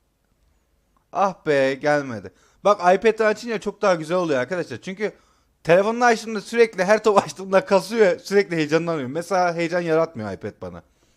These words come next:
Çok güzel. Ben telefondan dört kere top açılımı yapsam kalpten giderim.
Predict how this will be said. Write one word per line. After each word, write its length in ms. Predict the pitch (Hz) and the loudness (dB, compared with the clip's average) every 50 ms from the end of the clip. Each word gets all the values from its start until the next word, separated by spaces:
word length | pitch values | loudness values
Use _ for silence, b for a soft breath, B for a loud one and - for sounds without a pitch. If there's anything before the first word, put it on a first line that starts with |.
| _ _ | _ _
Çok 220 | - 185 185 - - | -6 -6 -6 -6 -6
güzel. 180 | - 98 85 - b b b b b b b | -16 -16 -16 -16 b b b b b b b
Ben 240 | 135 151 165 170 - - | 0 0 0 0 -4 -8
telefondan 600 | - 165 160 165 180 190 208 202 208 208 202 196 | -4 -2 0 0 0 0 -2 -6 -4 -6 -6 -2
dört 180 | 185 208 208 - | -2 -2 -2 -2
kere 200 | - 220 196 185 | -2 -4 -2 -2
top 160 | 196 190 175 | -4 -6 -6
açılımı 360 | 180 - - 202 196 196 214 | -8 -8 -6 -8 -6 -4 -2
yapsam 300 | 214 185 170 - 180 170 | -2 -2 -2 -2 -6 -6
kalpten 420 | 160 - 156 147 147 - 185 175 160 | -4 -2 -2 -2 -2 -4 -6 -6 -4
giderim. 340 | 139 131 135 139 127 117 | -6 -6 -4 -6 -6 -8